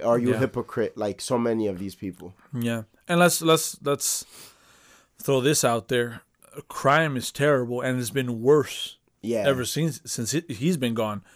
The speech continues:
Speaker 2: So he does have a lot of, uh,
Speaker 1: Talking points.
Speaker 2: talking points when it comes to
Speaker 1: Definitely.
Speaker 2: that. It
Speaker 1: He
Speaker 2: was like, "Oh,
Speaker 1: definitely
Speaker 2: I'm
Speaker 1: does.
Speaker 2: gone and now this happens."
Speaker 1: He definitely does. I don't know if that's necessarily the route he should take, like, "I'm gone and this happens,"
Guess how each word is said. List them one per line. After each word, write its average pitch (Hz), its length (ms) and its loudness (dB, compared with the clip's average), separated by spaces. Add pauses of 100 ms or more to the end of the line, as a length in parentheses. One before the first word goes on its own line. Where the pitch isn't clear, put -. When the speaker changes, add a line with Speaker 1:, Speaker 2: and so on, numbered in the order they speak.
(500)
Speaker 2:
So 127 480 4 (720)
he 160 100 4
does 165 220 8
have 151 180 4
a 139 60 4
lot 135 260 4
of, 113 240 -2
uh, 104 480 -2
Speaker 1:
Talking 139 380 0
points. 98 320 -4
Speaker 2:
talking 143 340 2
points 123 260 -6
when 143 120 6
it 143 80 2
comes 113 220 0
to 110 80 2
Speaker 1:
Definitely. - 20 -
Speaker 2:
that. 127 160 2
It - 20 -2
Speaker 1:
He 127 60 2
Speaker 2:
was 120 100 2
like, 131 120 6
"Oh, - 100 8
Speaker 1:
definitely 113 160 2
Speaker 2:
I'm 123 80 -2
Speaker 1:
does. 107 80 0
Speaker 2:
gone 143 260 4
and 117 120 0
now 120 320 -4 (140)
this 131 260 -2
happens." 160 480 -4 (280)
Speaker 1:
He 139 80 0
definitely 131 440 2
does. 107 380 0
I 208 120 8
don't 269 180 6
know 254 220 8
if 139 160 2
that's 170 280 4
necessarily 185 760 2
the 135 140 4
route 147 260 6
he 156 160 -6
should - 220 -2
take, 156 180 0
like, 120 160 2
"I'm 123 240 2
gone 143 340 6
and 123 160 2
this 139 140 4
happens," 147 560 2